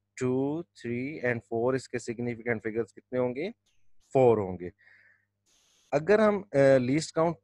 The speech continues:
टेन किलोग्राम यूज़ कर रहे हैं, फिर हम इस मेजरमेंट को किस तरह लिखेंगे? एट पॉइंट ज़ीरो ज़ीरो multiply ten raise power three, और अब सिग्निफिकेंट फिगर्स की तादाद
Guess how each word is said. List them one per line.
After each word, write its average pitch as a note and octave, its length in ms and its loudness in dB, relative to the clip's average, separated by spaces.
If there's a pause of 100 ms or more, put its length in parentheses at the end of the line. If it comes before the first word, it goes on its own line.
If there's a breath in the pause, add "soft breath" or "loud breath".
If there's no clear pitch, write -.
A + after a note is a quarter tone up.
(100)
टेन G3+ 160 2
किलोग्राम D3+ 500 4
यूज़ G#2+ 240 -6
कर G2 180 -6
रहे F#2 160 -14
हैं, F2+ 120 -18 (500)
फिर F#3+ 180 0
हम G3+ 160 2
इस D#3 180 -4
मेजरमेंट C3+ 460 0
को B2 100 -8
किस A#2+ 220 -12
तरह A#2+ 160 -2
लिखेंगे? B2+ 440 -6 (100)
एट C3+ 380 -2
पॉइंट C3 540 -4
ज़ीरो C#3 720 -4
ज़ीरो B2 320 -2
multiply A2+ 600 -4 (120)
ten A2 180 -4
raise A2 160 -2 (100)
power G#2 220 -2
three, B2+ 440 -6 (340 soft breath)
और A#2 260 2
अब C3 120 2
सिग्निफिकेंट A2+ 760 -6
फिगर्स G#2+ 320 -6
की A#2 140 -8
तादाद G#2 380 -2